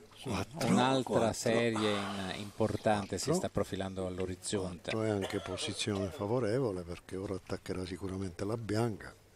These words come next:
Speaker 2: So,
Speaker 1: È un
Speaker 2: con
Speaker 1: po'
Speaker 2: quattro ri-,
Speaker 1: sceglie.
Speaker 2: con quattro carambole già
Speaker 1: Secondo
Speaker 2: ventidue,
Speaker 1: me
Speaker 2: eh.
Speaker 1: gioca un giro esterno sullo stretto.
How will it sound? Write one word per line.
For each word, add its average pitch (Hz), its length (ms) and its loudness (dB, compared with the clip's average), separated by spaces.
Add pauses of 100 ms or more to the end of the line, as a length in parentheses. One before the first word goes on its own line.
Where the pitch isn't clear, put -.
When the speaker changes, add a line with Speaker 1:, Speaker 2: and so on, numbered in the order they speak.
(560)
Speaker 2:
So, - 160 -18
Speaker 1:
È 85 40 -16
un 90 100 -18
Speaker 2:
con 87 120 -12
Speaker 1:
po' - 80 -14
Speaker 2:
quattro 92 380 2
ri-, 92 160 0
Speaker 1:
sceglie. 78 200 -8
Speaker 2:
con 110 160 -14
quattro 92 720 0
carambole 104 400 0
già 85 160 -2
Speaker 1:
Secondo 101 380 -2
Speaker 2:
ventidue, 113 320 4
Speaker 1:
me 117 80 -2
Speaker 2:
eh. 113 100 -4
Speaker 1:
gioca 101 320 -2
un 95 160 -2
giro 92 240 -4
esterno 80 760 -8 (2250)
sullo 87 300 -8
stretto. - 680 -6